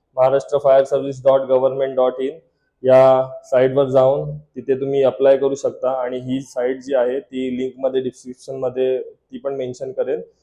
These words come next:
So तुम्हाला फायर ब्रिगेडमध्ये येण्याची जर इच्छा असेल तर तुम्ही तिकडे जाऊन, जाऊन अप्लाय करू शकता. आणि जी काही कोर्सची फीज आहे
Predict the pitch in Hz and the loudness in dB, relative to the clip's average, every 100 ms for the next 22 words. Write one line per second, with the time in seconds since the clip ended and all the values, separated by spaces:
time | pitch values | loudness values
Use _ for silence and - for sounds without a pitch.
0 | _ _ _ 131 127 131 135 135 127 127 | _ _ _ -8 -4 0 0 2 4 4
1 | 131 131 139 135 135 131 131 131 135 135 | 2 0 -2 0 0 2 0 -2 -6 -6
2 | 131 123 131 127 127 160 _ _ _ - | -6 -8 -8 -8 -8 -16 _ _ _ -18
3 | 127 131 135 139 139 135 131 127 127 131 | -10 -6 -2 -2 -2 -6 -8 -4 -2 0
4 | 135 131 120 139 131 123 135 135 131 - | 0 -2 -4 -4 -4 -4 -4 -2 -4 -6
5 | - - - _ _ _ 120 120 127 131 | -16 -20 -20 _ _ _ -6 -2 0 0
6 | 131 127 _ _ _ _ 127 147 151 147 | -2 -6 _ _ _ _ -4 0 4 4
7 | 147 147 147 - 147 147 160 147 143 131 | 6 6 4 2 -4 0 2 4 4 4
8 | 139 143 | 2 -2